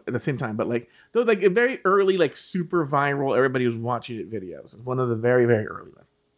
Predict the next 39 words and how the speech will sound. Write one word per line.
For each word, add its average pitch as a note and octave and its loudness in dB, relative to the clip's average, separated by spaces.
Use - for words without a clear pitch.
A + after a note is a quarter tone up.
All G#3+ -2
right. D#3+ 0
After B3 0
Yovska's A3+ 2
elimination, F#3+ 2
Astrid F#3 -2
and E3 -2
Eva F#3 0
mourn D#3+ 0
the A3 2
loss F#3+ 2
of D#3 -10
self-defeated F#3 -2
Abhora, G#3+ 2
but C3+ -4
to - -4
everyone's A#3 2
surprise, B3 2
Abhora E3 0
strolls F#3+ 0
back G3 2
into F3+ 0
the G#3 0
boudoir. D3 -4
The D3 -2
girls D#3 4
are D3+ 4
gagged D3+ 2
for - -8
the C3+ 0
gods E3+ 2
and D3+ -4
gripe A#3+ 0
about C3 0
the C3+ -2
gross E3+ 2
game D#3+ 2
they're A2 -8
now C3 -2